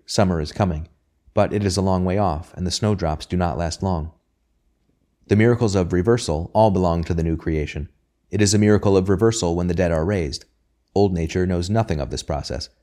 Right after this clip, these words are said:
It involves playing backwards a film that we have always seen played forwards.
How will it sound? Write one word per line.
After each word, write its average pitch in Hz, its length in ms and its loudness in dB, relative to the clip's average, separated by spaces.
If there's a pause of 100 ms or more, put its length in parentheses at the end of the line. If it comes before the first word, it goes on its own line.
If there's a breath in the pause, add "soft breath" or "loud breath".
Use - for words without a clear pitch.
(240)
It 98 120 2
involves 85 420 2
playing 87 300 0
backwards 95 460 0
a 85 60 -4
film 92 260 0
that 92 80 0
we 90 120 2
have 87 120 0
always 92 280 0
seen 85 200 -2
played 85 240 -2
forwards. 82 460 -4